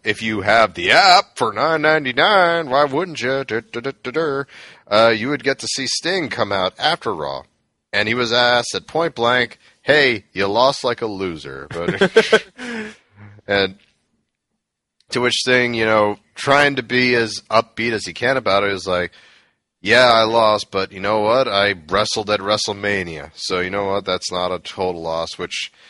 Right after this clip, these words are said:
to be fair, is true, but still. <laughs> And, uh, it was,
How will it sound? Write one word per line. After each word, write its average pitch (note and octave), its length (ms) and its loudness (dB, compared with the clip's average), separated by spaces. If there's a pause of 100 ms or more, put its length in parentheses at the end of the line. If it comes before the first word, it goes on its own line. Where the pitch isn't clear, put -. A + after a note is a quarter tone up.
(440)
to - 100 -2
be B3 140 -4
fair, C#3 380 6
is A#2 220 0
true, B2+ 420 -2
but A#2 200 -6
still. C2 580 -10 (220)
<laughs> G3 400 2 (920)
And, A2 300 2
uh, G#2 320 4 (400)
it A2+ 80 -2
was, A2+ 380 0